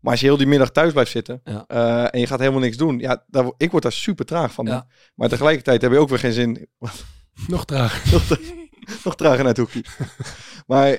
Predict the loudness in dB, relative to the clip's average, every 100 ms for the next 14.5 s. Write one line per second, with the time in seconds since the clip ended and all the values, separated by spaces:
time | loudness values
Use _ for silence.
0 | -4 -10 0 2 2 2 0 0 2 4
1 | 4 0 -2 -4 -2 -2 0 0 0 -6
2 | -6 -4 -4 -2 -2 0 -2 -2 -6 -6
3 | -2 0 2 4 4 0 -6 -8 0 0
4 | 2 2 4 4 2 2 -2 -2 -2 -4
5 | -2 -2 0 0 -2 -2 0 0 0 -2
6 | -6 -2 0 0 -2 -4 -8 -4 2 2
7 | 2 -4 -6 -6 -10 -12 _ _ -16 -16
8 | -18 _ _ _ _ _ _ -8 -6 -4
9 | -6 -8 _ _ -4 -2 -2 0 0 -2
10 | -6 -14 _ -2 0 2 0 0 -2 0
11 | 0 2 0 4 2 2 -2 -14 -10 -4
12 | 0 0 4 2 6 4 2 -2 -4 -4
13 | -6 -8 -8 -6 -10 -12 _ _ _ _
14 | _ 0 0 -2